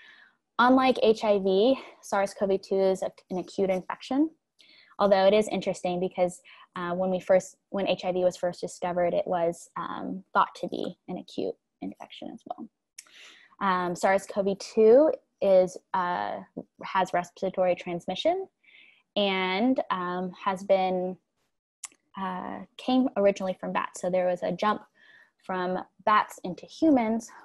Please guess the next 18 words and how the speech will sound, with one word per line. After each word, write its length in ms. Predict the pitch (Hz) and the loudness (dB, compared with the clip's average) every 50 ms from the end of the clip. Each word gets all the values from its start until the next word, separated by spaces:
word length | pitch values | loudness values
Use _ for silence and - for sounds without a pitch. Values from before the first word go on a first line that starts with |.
| - | -4
which 200 | - 185 - - - | -4 -4 -4 -4 -8
led 200 | - - - - | -6 -6 -6 -8
to 100 | - 190 | -8 -6
this 180 | 190 - - - _ - | -6 -6 -6 -8 _ -12
pandemic. 520 | - 185 - - - - - 233 _ _ _ _ _ _ _ _ _ _ _ _ _ _ _ _ _ _ _ _ _ - | -12 -8 -6 -6 -6 -6 -10 -12 _ _ _ _ _ _ _ _ _ _ _ _ _ _ _ _ _ _ _ _ _ -6
And 120 | 202 202 196 | -2 -2 -2
I 80 | 190 | -2
think 220 | 185 214 202 190 - | -2 -2 -4 -2 0
that's 220 | 208 214 214 - | -2 -2 0 -2
a 40 | 214 | 0
great 280 | 208 220 233 220 - - _ _ _ - | 2 2 2 2 0 -4 _ _ _ -8
one 320 | - 202 208 220 226 233 226 | -2 2 2 4 4 6 6
way 320 | 220 208 202 196 196 196 - | 8 8 8 8 6 4 2
to 160 | - 185 147 | 2 0 0
transition 600 | - - - 208 196 190 202 226 226 - - 208 | 0 -4 -6 -6 -4 -2 -2 -4 -4 -4 -6 -6
into 420 | 202 196 190 - 190 190 185 180 185 185 - _ _ _ _ - | -6 -6 -4 -2 0 2 4 2 2 0 -2 _ _ _ _ -10
next, 540 | 202 202 226 294 - - - - - - _ _ _ _ _ _ _ _ _ _ _ _ - | -6 -4 -4 -4 -4 -6 -14 -16 -18 -20 _ _ _ _ _ _ _ _ _ _ _ _ -12
um, 580 | 185 180 - - 52 53 55 50 - 196 196 | -10 -10 -8 -10 -10 -10 -10 -10 -12 -12 -14